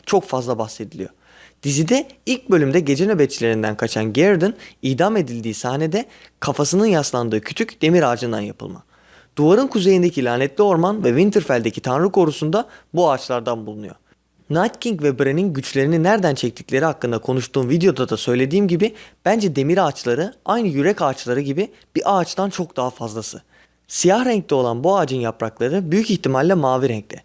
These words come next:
ve Akşam Gölgesi isimli içeceğin yapımında kullanılıyor.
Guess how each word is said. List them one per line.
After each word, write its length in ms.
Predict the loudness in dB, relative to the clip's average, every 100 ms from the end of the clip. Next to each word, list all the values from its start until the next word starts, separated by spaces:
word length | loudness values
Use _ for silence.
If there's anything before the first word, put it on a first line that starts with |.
| _ -6
ve 60 |
Akşam 420 | -2 -2 0 0 2
Gölgesi 380 | 2 2 -2
isimli 280 | -4 -4 -4
içeceğin 500 | -4 -4 0 0 0 -4
yapımında 420 | -2 0 0 2 0
kullanılıyor. 520 | 0 -2 -4 -8